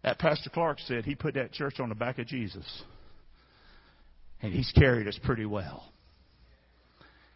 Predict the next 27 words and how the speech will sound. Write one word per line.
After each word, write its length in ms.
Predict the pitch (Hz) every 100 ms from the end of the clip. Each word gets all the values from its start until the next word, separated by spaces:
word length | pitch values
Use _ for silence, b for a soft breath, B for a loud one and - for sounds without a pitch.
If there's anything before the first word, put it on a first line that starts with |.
| b
And 140 | 104 110
you 140 | 156
think 240 | 190 180
we're 80 | 165
gonna 180 | 160 147
get 160 | 139 156
off 220 | 147 -
that 320 | 151 151 151 - B B B B B B
and 80 | -
start 260 | - 131 131
giving 240 | 139 131
credit 360 | - 151 135 123
to 60 |
men? 360 | 127 139 147 143 - - - B -
Start 320 | - 104 -
begging 280 | 135 143 131
people 260 | 151 143
for 120 | -
money? 400 | 135 135 139 147 139 - - b b b b
What 120 | -
good's 260 | 190 202 135
money 360 | 160 175 170 185
anyway? 420 | 156 117 95 76
Who 100 | 156
gives 280 | 156 185 110
a 80 | 113
hoot? 380 | 110 87 -